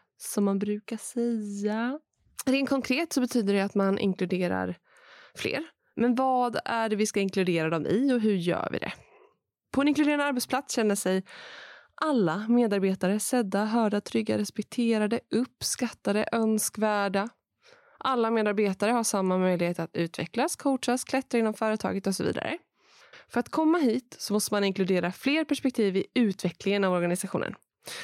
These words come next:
Så man måste skapa en miljö där alla medarbetare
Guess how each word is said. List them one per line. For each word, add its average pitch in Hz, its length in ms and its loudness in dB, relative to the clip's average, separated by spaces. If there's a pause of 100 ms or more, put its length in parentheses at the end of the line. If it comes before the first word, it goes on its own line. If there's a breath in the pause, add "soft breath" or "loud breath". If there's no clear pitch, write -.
(100)
Så - 120 0
man 196 60 4
måste 190 180 0
skapa 277 520 0
en 330 120 4
miljö 277 320 2
där 240 100 0
alla 233 300 0
medarbetare 185 880 0